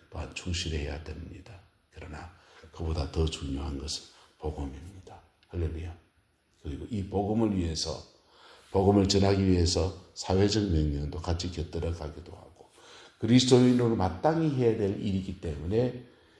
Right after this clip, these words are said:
이 동네의 사람들을 섬기고 이, 이 동네 안에서 환경 문제, 그 다음에 뭐 사람들 인권의 문제, 뭐 여러 가지 문제가, 복지의 문제, 다양한 문제들의 교회가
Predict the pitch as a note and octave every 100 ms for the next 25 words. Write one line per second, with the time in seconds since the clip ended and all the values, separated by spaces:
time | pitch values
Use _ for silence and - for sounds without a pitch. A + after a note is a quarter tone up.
0 | _ - F#2 E2+ C#2+ D2 C#2 C#2 - D2
1 | C#2+ C#2+ D#2+ - F#2+ F#2+ G2 G#2 A2+ -
2 | - _ E2+ D#2 - - - - F2+ E2
3 | E2+ F2 - D2 C#2+ - C#2 - - -
4 | E2+ D#2+ D#2+ D#2 D2 D2 E2 E2 D#2+ -
5 | _ _ _ - - F2+ C#2+ C#2 C#2+ C#2
6 | D2 D2+ _ _ - E2 E2 D2+ C#2 D2+
7 | F#2 F#2+ E2+ D2+ C#2 C#2+ C#2 - D2+ F2
8 | G#2+ A2+ A2+ A2+ G2+ F2 E2 D#2 D#2+ -
9 | - F#2+ E2 - G#2 E2+ D2+ C#2+ C2+ -
10 | - - - F#2 G2 G2+ G#2 F2+ D#2+ D#2+
11 | D#2+ D#2+ E2+ F2 F#2 _ - D#2+ C#2 B1+
12 | -